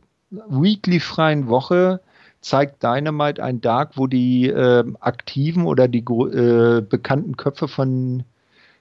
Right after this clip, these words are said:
äh, B-, äh, von A E W, äh, ihre besten oder ihre schönsten Szenen aus zweitausendneunzehn präsentieren. Äh, kleiner Teaser aus dem, äh,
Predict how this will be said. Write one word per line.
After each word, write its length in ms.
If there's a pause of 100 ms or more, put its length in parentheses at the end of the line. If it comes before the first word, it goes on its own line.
(160)
äh, 320
B-, 360
äh, 220
von 240
A 40
E 280
W, 600 (440)
äh, 140 (200)
ihre 380
besten 600
oder 240
ihre 320
schönsten 520
Szenen 460
aus 400
zweitausendneunzehn 1160
präsentieren. 920 (1040)
Äh, 200
kleiner 600
Teaser 440
aus 240
dem, 360
äh, 580